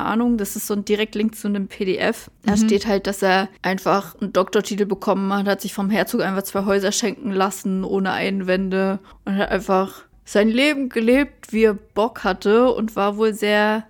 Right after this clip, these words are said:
Speaker 1: ambitioniert, an Geld
Speaker 2: Hm.
Speaker 1: und Titel zu kommen.
Speaker 2: Na, ich denke, das war nicht so wichtig, weil er hat sich doch schon adlig geführt.
Speaker 1: Ja.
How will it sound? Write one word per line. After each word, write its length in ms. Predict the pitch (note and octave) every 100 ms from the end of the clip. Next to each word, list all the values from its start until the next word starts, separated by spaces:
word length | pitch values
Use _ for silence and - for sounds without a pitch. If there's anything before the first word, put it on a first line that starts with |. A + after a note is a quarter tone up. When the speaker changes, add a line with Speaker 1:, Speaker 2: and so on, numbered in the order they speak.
| _ _
Speaker 1:
ambitioniert, 1200 | G#3+ A3+ C4+ B3+ - C4 B3 C4 G#3 F#3 F#3 - - _
an 220 | - G#3 G#3 _
Geld 400 | G3+ A3 C#4 A#3+
Speaker 2:
Hm. 180 | G#3 G#3
Speaker 1:
und 240 | A3+ A#3
Titel 380 | F#3+ C#4+ - F3
zu 160 | E3+ F3
kommen. 460 | - F3+ F3 F3+ -
Speaker 2:
Na, 140 | - F3
ich 100 | -
denke, 260 | G3+ G#3+
das 160 | G3 F3+
war 140 | F#3+
nicht 140 | G3+ F3+
so 120 | E3+
wichtig, 360 | C4+ - F#3
weil 80 | E3+
er 80 | E3+
hat 140 | G#3
sich 120 | C#4 A#3
doch 100 | F#3+
schon 140 | G3+
adlig 380 | - F#3+ A#3+ G3+
geführt. 500 | G3+ C#4 D4+ G3+ - B4+
Speaker 1:
Ja. 80 | F4